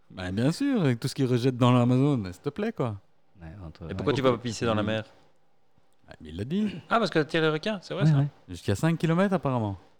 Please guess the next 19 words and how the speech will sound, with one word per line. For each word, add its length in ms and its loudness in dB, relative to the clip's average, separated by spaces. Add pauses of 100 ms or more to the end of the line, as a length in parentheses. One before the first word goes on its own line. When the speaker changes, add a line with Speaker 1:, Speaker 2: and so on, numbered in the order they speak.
(880)
Speaker 3:
C'est 1080 -20
pour 80 -12
ça 160 -4
qu'il 120 -2
y 40 2
a 20 2
eu 40 0
tant 140 4
d'attaques 300 2
en 60 2
France. 380 -8
Ils, 80 -12 (140)
ils 80 -4
arrêtent 140 -2
pas 80 -8
de 40 -20
pisser 240 -10
dans 140 0
l'eau. 200 -4